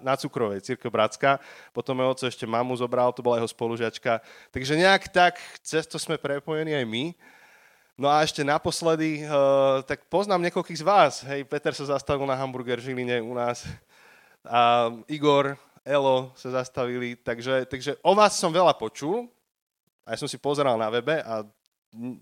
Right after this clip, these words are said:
a som rád, že som prišiel do takého priateľského prostredia. Naozaj pôsobí to veľmi podobne ako, ako spoločenstvo, v ktorom som vyrastal celý život. Teda ce-, ce-, celý svoj, ten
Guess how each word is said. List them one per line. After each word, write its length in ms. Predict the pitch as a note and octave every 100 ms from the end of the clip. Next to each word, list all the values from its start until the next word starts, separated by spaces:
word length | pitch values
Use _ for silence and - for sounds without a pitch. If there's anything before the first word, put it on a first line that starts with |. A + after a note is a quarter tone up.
| _ _ -
a 60 | C3
som 160 | -
rád, 200 | C#3+ C#3
že 40 | C3+
som 120 | C3
prišiel 280 | C3 - C3
do 120 | A#2+
takého 320 | B2 C3+ B2
priateľského 560 | - B2 C3 A#2+ - A2+
prostredia. 480 | G#2 - F#2+ F2+ G#2+
Naozaj 280 | A#2+ B2 - - -
pôsobí 400 | C3 C3+ D3+ C3+
to 120 | C3+
veľmi 280 | B2+ C#3 C#3 B2+
podobne 440 | C3+ C3+ B2+ B2
ako, 320 | A#2+ - A2+ -
ako 200 | A#2+ B2
spoločenstvo, 520 | - B2 A#2 A#2+ A#2 -
v 40 |
ktorom 200 | A2+ G#2+
som 160 | A2+ G#2+
vyrastal 600 | A2+ G2 - G2 F#2+ - _ - - _ -
celý 240 | A#2 A2 G#2
život. 400 | G#2+ A2 B2+ _ _ _ _ _
Teda 200 | A#2+ A#2+ G2 _ _ _
ce-, 280 | - C3 A#2+
ce-, 240 | - B2+ -
celý 240 | C3+ C3
svoj, 320 | - B2 A#2+
ten 320 | - B2 G#2